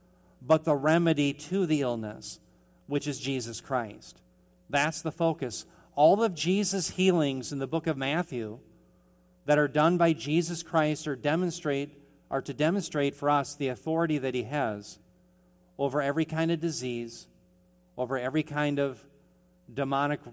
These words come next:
being, even over life and death itself.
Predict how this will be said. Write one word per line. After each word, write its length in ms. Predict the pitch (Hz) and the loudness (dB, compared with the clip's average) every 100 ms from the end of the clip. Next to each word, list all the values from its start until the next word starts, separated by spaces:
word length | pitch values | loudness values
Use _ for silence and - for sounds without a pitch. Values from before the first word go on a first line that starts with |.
| - - | -20 -8
being, 460 | 131 139 117 110 113 - _ _ _ _ _ _ _ _ _ | -2 0 -2 -6 -12 -20 _ _ _ _ _ _ _ _ _
even 300 | 143 143 147 | -2 0 2
over 240 | 135 120 | 2 0
life 300 | 120 123 127 | 2 2 2
and 120 | 131 117 | -2 -2
death 280 | 117 113 | -2 -2
itself. 680 | 110 - 131 110 110 - - | -6 -4 -2 -2 -4 -10 -20